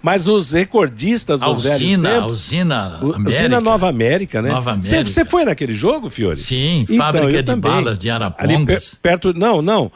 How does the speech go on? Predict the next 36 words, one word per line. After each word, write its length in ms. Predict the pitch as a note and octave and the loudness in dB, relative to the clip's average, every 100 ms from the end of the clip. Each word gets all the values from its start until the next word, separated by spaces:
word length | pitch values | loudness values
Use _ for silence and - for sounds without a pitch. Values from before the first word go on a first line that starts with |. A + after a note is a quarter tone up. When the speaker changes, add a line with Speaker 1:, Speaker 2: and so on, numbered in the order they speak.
| - - | -16 -4
Speaker 1:
Perto 300 | F3 G3+ F#3 | -2 0 -4
de 120 | D3+ | -6
Assis, 720 | C3+ - - E3+ G#3+ - - - _ _ - | -6 -6 -8 -6 -6 -6 -10 -14 _ _ -6
era 300 | A2 A#2 G#2 | -2 0 0
Speaker 2:
Ali 180 | F3 F3 | -2 -6
Speaker 1:
a 40 | |
Speaker 2:
perto 240 | D3 F#3 | -4 -4
de, 60 | G3+ | -2
entre 340 | G#3 F3 E3 | -2 -2 -2
Assis 340 | D#3+ - F3 D#3+ | -4 -2 -2 0
e 40 | |
Marília. 540 | F#3+ F#3 C3 C3 G2+ - | 2 2 2 2 0 -6
Speaker 1:
É, 140 | - | -2
a 40 | B2+ | 0
Usina 380 | C3+ A#2+ D#3 C#3+ | 0 -2 -4 -4
Nova 280 | D3 C3+ C#3 | -4 -4 -6
América. 560 | A#2 A#2 G#2 - D2+ - - - | -2 -2 -2 -8 -16 -18 -20 -14
Nó-, 220 | F#3 A3+ G#3+ | 0 2 2
nós 220 | A#3 C#4 | 2 2
já 100 | B3+ | 0
transmiti, 520 | A#3+ A3 D#3+ C3 C#3+ | 2 0 0 -4 0
eu 100 | F#3 | 0
já 160 | G3 G#3+ | 2 -2
transmiti 640 | A#3 F#3 F3 C#3+ - D#3 | -2 -2 0 -2 -4 0
o 120 | D3 | 2
Londrina 540 | C#3+ E3+ D3+ D#3+ G3 E3+ | 2 0 0 -2 0 0
contra 480 | F3 E3+ E3 D#3 C3+ - - - | 0 0 2 0 -2 -14 -20 -4
o 280 | D#3+ D#3+ E3 | 0 0 -2
Relâmpago, 840 | A#2 F3 D#3 A3+ B3 D3+ A#2+ A2 | 0 0 2 2 0 0 -2 -2
fábrica 460 | - F#3+ F#3+ D#3+ E3 | -2 0 0 -2 -4
de 120 | A#2 | -4
doces 440 | G2+ E3 F3+ C3 | 0 2 2 -4
de 120 | G#2 B2+ | -4 -4
Arapongas, 480 | A2+ - D3+ F#3 | -4 -2 0 0
você 120 | E3+ A#2+ | -4 -4
lembra? 320 | - G#3 | -2 -4